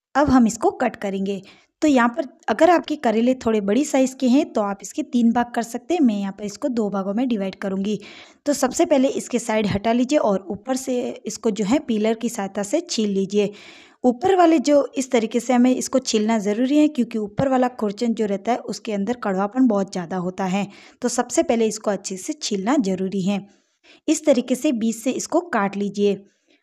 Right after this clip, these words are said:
आप चाहें तो इसके अंदर जो बीज हैं उनको आप अलग कर सकते हैं अगर आपको नहीं पसंद है, लेकिन मैं इसको रहने दूंगी क्योंकि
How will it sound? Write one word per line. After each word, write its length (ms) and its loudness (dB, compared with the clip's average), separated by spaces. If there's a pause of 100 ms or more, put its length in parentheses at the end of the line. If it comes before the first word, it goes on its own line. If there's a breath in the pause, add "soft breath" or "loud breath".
(140)
आप 160 0
चाहें 300 2
तो 120 4
इसके 260 2
अंदर 340 2
जो 180 -4
बीज 280 -2
हैं 160 4
उनको 300 0
आप 220 0
अलग 260 0
कर 120 0
सकते 320 -4
हैं 120 6
अगर 240 -2
आपको 240 -4
नहीं 260 0
पसंद 380 2
है, 80 6
लेकिन 380 2
मैं 160 6
इसको 300 -2
रहने 440 2
दूंगी 300 6
क्योंकि 460 0